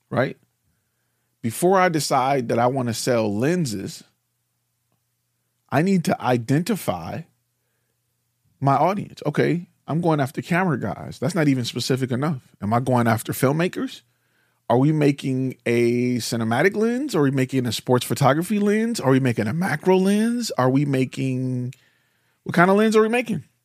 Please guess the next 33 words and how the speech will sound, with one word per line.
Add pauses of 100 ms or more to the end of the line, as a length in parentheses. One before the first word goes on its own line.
(480)
Are
we
making
a
lens
for
drones?
Are
we
making,
what
kind
of
lens
are
we
making? (840)
Making
a
lens
for
the
Hubble
telescope?
What,
what, (1700)
what
kind
of
lenses
are
we
making?